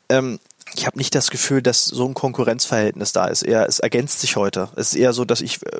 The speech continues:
glücklich bin, dass er mit im Unternehmen ist und dass, ich sag mal, die allerletzte,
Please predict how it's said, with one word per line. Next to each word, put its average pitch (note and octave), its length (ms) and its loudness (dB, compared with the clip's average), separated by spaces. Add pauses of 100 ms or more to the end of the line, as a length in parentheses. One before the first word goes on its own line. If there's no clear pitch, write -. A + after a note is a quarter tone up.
glücklich C3+ 380 -2
bin, C#3 200 0
dass B2+ 160 2
er A#2 240 4
mit A#2+ 180 -6
im A2+ 100 -8
Unternehmen A#2+ 480 0
ist C3+ 160 0
und G#2+ 220 -6 (460)
dass, A#2 260 2
ich G#2+ 120 -2
sag C3 140 0
mal, A2+ 220 0 (220)
die - 100 -2
allerletzte, C#3+ 800 2